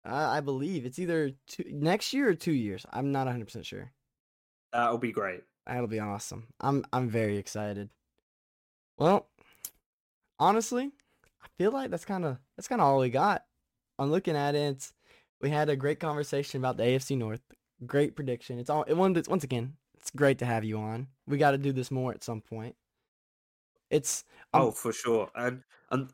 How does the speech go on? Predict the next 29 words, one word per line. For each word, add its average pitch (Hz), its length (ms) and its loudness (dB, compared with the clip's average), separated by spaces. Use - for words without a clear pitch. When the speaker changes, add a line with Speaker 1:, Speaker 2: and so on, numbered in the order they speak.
Speaker 2:
one 143 320 2
thing 190 240 4
we 165 120 0
should 147 260 -2
talk 120 240 -2
about 107 340 -2
is 107 120 -6
if 113 160 -6
we 143 80 2
can 147 180 -6
get 135 180 2
media 120 320 0
credentials 165 680 -4
for - 140 -8
the 117 720 2
Senior 165 300 -2
Bowl. 202 380 -2
Speaker 1:
Yeah. 107 720 -2
Speaker 2:
If 107 140 0
we 151 120 4
did 143 220 6
a 147 60 6
little 139 280 8
road 143 380 4
trip 143 300 0
down 139 280 4
to - 180 -2
Alabama. 156 800 4
Speaker 1:
Dude, 107 460 -4